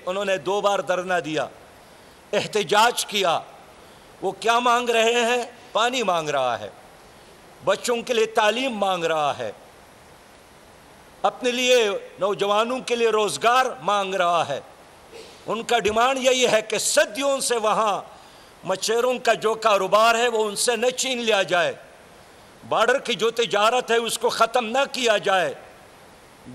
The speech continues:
घरों के सामने और स्कूल और कॉलेजेस के सामने जो लोगों के तलाशियाँ होती हैं बेइज्जती के साथ,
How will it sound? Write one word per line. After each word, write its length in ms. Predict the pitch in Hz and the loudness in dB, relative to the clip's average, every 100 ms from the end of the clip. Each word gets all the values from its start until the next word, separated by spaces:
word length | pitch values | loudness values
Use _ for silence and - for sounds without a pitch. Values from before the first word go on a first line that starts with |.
| 113 | 0
घरों 320 | 208 254 262 | 2 4 2
के 180 | - 226 | 0 -4
सामने 720 | - 226 247 262 254 247 240 | 0 2 2 0 -2 0 2
और 220 | 220 214 | 2 2
स्कूल 420 | - - 240 247 247 | -2 -6 -6 0 2
और 200 | 226 208 - | 2 0 2
कॉलेजेस 480 | 226 247 202 233 | 2 2 0 -4
के 140 | - 220 | -2 -4
सामने 600 | - 214 240 254 247 214 143 - - - - - - - - 110 | 0 0 0 0 -2 -2 -4 -14 -20 -20 -20 -20 -20 -20 -20 -10
जो 440 | - 233 254 262 247 185 | -2 2 4 4 2 0
लोगों 360 | 214 233 254 240 | -2 0 -2 -4
के 480 | - 226 208 180 156 - - - - - - - | 0 0 0 -4 -8 -12 -20 -20 -20 -20 -20 -2
तलाशियाँ 600 | 196 214 247 - 285 285 | 0 2 2 0 0 0
होती 380 | 254 240 240 220 | 0 -2 -2 -2
हैं 240 | 208 185 143 - - - | 0 -2 -4 -12 -20 -12
बेइज्जती 600 | 165 214 151 254 254 254 | -8 -6 2 0 2 -2
के 180 | - 214 | 0 -2
साथ, 340 | - 214 208 | 2 2 2